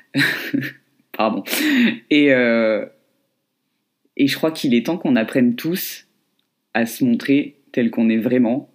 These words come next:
Et déjà, en fait, à commencer à s'accepter comme on est vraiment. Parce que ça part de là, en fait. Donc, en toute logique, euh, prochain thème du podcast, euh, l'acceptation de soi, hein. Puis, j'aurais peut-être dû commencer par là, au final, avant d'en arriver à l'authenticité. Mais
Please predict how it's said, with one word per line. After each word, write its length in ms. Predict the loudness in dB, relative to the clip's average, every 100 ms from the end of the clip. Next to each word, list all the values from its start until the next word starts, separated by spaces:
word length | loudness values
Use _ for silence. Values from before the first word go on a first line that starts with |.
| _ _ _ _ _ -4
Et 100 | 0
déjà, 360 | 4 4 2 0
en 60 | 0
fait, 220 | -2 -2
à 100 | -4
commencer 720 | -4 -2 -2 0 -2 -2 -2
à 120 | -2 -4
s'accepter 720 | -2 -4 -2 -6 -2 -4 -4
comme 200 | -4 -4
on 100 | -4
est 80 |
vraiment. 280 | -2 -2 -4 -10 -20 _ _ -6
Parce 180 | -6 -4
que 80 |
ça 160 | -6 -6
part 220 | -4 -2
de 80 | 0
là, 200 | -2 -4
en 60 | -6
fait. 360 | -10 -10 -20 _ _ _ _ _ _ _ -16 -8
Donc, 260 | -2 0 0
en 80 | -2
toute 180 | 0
logique, 400 | 2 2 2 0
euh, 220 | 0 0 0
prochain 380 | -2 -2 -2
thème 260 | 0 2 2
du 120 | 2
podcast, 540 | -4 -4 0 -2 -2 -2
euh, 240 | -2 -4 -10 _ _ -4
l'acceptation 720 | -2 -2 -6 -4 -4 -2 -4
de 100 | -4
soi, 320 | -4 -6 -6 _ -6
hein. 200 | -6 -8 _ -8 -8 -4
Puis, 160 | -6 -4
j'aurais 300 | -2 -2 0
peut-être 180 | 0 0
dû 160 | -2
commencer 440 | 0 2 2 2 0
par 180 | 0
là, 180 | -2 -2
au 80 | -2
final, 300 | -2 0 0
avant 160 | 0 0
d'en 100 | 0
arriver 320 | 0 0 0
à 60 |
l'authenticité. 600 | -2 -4 -10 -10 -2 -2 0
Mais 320 | 0 0